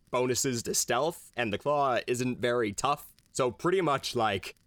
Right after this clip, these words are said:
I'm imagining the realistic scenario of the claw lunging at something,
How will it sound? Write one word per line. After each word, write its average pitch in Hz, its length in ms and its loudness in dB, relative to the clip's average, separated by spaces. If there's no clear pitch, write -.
I'm 120 140 0
imagining 120 680 2
the 110 260 0
realistic 135 640 0
scenario 110 760 4
of 98 220 0
the 110 100 0
claw 117 260 0
lunging 123 540 0
at 117 120 2
something, 110 640 2